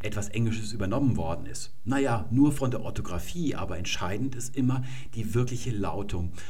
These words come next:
Und diesen Lautsch, den haben wir im Deutschen, zum Beispiel beim Cello und solche Sachen. Also das ist nicht undeutsch. Das ist immer die Voraussetzung bei diesem Typus A. In Wirklichkeit wird da immer komplett eingedeutscht.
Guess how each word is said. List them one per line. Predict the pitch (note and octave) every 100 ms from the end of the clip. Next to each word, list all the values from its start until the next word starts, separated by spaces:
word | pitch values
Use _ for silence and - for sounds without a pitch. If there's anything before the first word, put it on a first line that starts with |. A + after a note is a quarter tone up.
| -
Und | - A#2 G#2+
diesen | C3 A2
Lautsch, | F2 E2 F#2+ F#2 - - -
den | A2 A2+
haben | C#3+ F3+
wir | G2+
im | E2
Deutschen, | D#2 D2+ - D#2
zum | G2
Beispiel | F2 F2 -
beim | - F2+
Cello | F2 A#2+ C3+ G#2
und | E2
solche | D#2+ C#2+ C#2+
Sachen. | - - - A1 - - - - - -
Also | F2+ G2
das | G2 G2
ist | C3+ B2+
nicht | C#3+ D#3
undeutsch. | - E3+ C3 D2 C#2+ - - - - - -
Das | G#2+
ist | D3+ C3
immer | A#2+ C3+
die | C#3+
Voraussetzung | C#3 G#2 G#2+ A#2 B2 G#2+
bei | G#2
diesem | G2 G#2 G#2
Typus | G#2 G#2+ G2 -
A. | D#2
In | E2+
Wirklichkeit | F#2+ A#2+ A#2 B2 G#2+ A#2
wird | B2
da |
immer | - G#2+ B2
komplett | G#2+ G2+ A2 A2+ -
eingedeutscht. | G2+ G2 G#2 C#2+ C#2 - -